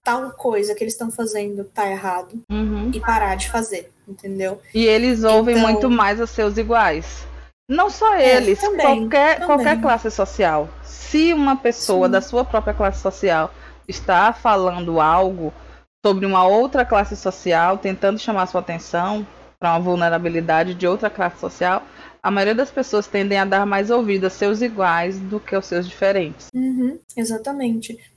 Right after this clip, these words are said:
Speaker 1: Por que que eu falei, eu salientei, ah, de, de, disso que as meninas falaram? Porque essa situação que o Breno expôs poderia ter sido evitada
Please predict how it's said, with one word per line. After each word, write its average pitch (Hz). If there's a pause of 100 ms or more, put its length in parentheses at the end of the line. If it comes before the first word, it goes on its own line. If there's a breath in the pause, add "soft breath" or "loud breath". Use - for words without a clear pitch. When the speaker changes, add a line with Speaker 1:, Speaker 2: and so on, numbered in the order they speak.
(200)
Speaker 1:
Por 247
que 277
que 302
eu 320
falei, 247
eu 214
salientei, 240 (240)
ah, 196 (360)
de, 202
de, 196
disso 220
que 240
as 226
meninas 220
falaram? 196 (140)
Porque 269 (160)
essa -
situação 285
que 240
o 247
Breno 233
expôs 220 (240)
poderia 254
ter 269
sido 247
evitada 226